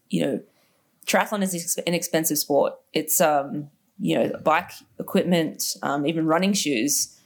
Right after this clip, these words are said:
um, you know, all of these caps, you know, goggles. There's so many things you need to do a triathlon. So, uh, that's something that needs to be looked at if we want you know, more diversity or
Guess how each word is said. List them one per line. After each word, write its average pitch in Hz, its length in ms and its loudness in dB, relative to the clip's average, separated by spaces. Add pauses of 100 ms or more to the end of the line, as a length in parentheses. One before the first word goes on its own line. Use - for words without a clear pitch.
(140)
um, 127 460 -2 (760)
you - 100 2
know, 87 120 4
all 202 200 4
of 185 120 2
these 196 260 2 (140)
caps, - 560 0
you 185 80 0
know, 151 100 4
goggles. 170 380 2
There's 180 180 2
so 208 100 2
many 202 220 4
things 175 240 0
you 147 80 2
need 147 160 2
to 165 100 -2
do 165 200 2
a 170 40 0
triathlon. 147 640 -2
So, 165 300 4 (320)
uh, 165 220 0
that's 190 320 0
something 170 420 0
that 156 400 2 (580)
needs 180 280 4
to 165 60 -2
be 160 100 4
looked 165 280 2
at 160 240 4
if 165 240 -2
we 165 300 0
want 151 280 2 (340)
you 156 60 2
know, 147 240 0 (120)
more 165 220 4
diversity 156 640 0 (120)
or - 60 -8